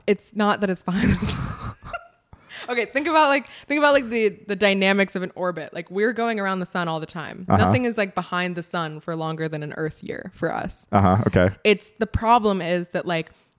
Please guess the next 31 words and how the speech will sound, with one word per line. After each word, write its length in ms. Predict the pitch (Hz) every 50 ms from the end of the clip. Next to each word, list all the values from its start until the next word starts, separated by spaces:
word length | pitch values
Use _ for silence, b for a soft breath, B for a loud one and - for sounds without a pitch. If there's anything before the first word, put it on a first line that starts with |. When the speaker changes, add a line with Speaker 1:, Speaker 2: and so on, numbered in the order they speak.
| _ -
Speaker 1:
if 240 | 202 202 190 -
you're 200 | - 185 190 190 -
at 200 | 170 180 180 -
the 60 | 175
furthest 640 | - - - - 214 208 208 202 190 185 - - -
point 300 | - - 196 175 160 -
away 420 | - 170 170 165 160 160 170 180 180
in 160 | - - 185
your 140 | 170 170 -
orbit, 400 | - 160 160 170 214 247 - -
'cause 140 | 214 208
all 220 | - - 202 208 202
orbits 380 | - 185 180 170 170 165 -
are, 80 | 170 156
like, 180 | 156 147 143 -
ellipses, 600 | 160 160 156 151 - - - - 113 95 90 -
right? 180 | 143 151 156 160
They're 100 | - 165
not 140 | 165 156 -
perfect 260 | - 165 - 151 -
circles. 520 | - - 143 - - 208 233 285 302 - - B B B B B B
So 160 | B - 208
if 100 | 196 190
you're 160 | 196 208 208 208
at 100 | - - -
apogee, 580 | 156 170 175 - 220 208 214 233 254 269 269
which 200 | 262 208 180 -
is, 160 | 180 170 165 180
like, 220 | 165 160 - -
the 60 | -
furthest 680 | 160 - - - 165 165 170 170 170 165 - - -